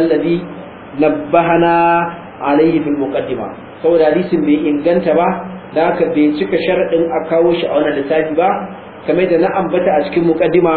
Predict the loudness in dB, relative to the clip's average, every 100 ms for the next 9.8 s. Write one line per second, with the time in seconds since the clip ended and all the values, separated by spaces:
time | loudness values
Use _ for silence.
0 | -2 -8 -16 -12 0 4 4 4 2 2
1 | 2 4 4 4 2 0 -2 -4 -2 0
2 | 2 2 2 2 0 0 0 2 0 0
3 | -4 -4 -4 -14 -18 -4 0 2 2 2
4 | 0 -2 -6 -12 -16 -16 -18 -18 -20 -20
5 | -20 -18 -18 -18 -18 -18 -18 -20 -20 -18
6 | -20 -18 -16 -4 0 4 4 4 2 2
7 | 0 2 2 0 2 2 2 -6 -8 -6
8 | 0 2 2 2 0 2 2 2 2 0
9 | -2 -8 -14 -2 2 2 2 4